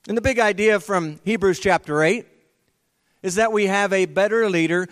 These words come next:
who offers a better covenant, one who is able to make good on his better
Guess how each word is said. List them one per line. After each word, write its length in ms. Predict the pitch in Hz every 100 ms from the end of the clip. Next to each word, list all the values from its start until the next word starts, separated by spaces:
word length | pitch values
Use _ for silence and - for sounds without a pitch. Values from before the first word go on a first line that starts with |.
| -
who 140 | 180 185
offers 440 | 180 175 180 151 165
a 160 | 160
better 400 | 135 165 185 220 -
covenant, 420 | - 180 131 117 - _ _ _ _ -
one 260 | 180 214
who 180 | 202 208
is 180 | 180 151
able 360 | 196 220 214 233
to 160 | - 202
make 280 | 190 180 - _ _ _ _ 131
good 460 | 196 156 139 139 -
on 240 | 156 151
his 260 | 143 135 123
better 540 | 123 160 165 165 160